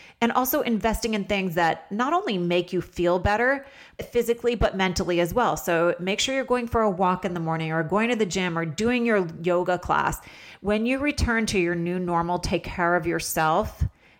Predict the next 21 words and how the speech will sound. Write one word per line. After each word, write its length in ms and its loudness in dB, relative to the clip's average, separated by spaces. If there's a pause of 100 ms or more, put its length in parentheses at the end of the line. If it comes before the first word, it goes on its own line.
(140)
and 160 0
understand 680 0
you 140 2
will 200 2
have 220 0
a 60 2
little 220 2
bit 140 0
of 120 -2
lockdown 600 0
lag, 280 2
which 160 -2
is 100 -6
going 240 -2
to 60 -2
feel 200 0
very 300 2
similar 720 0 (140)
to 160 0
jet 260 0
lag. 380 -2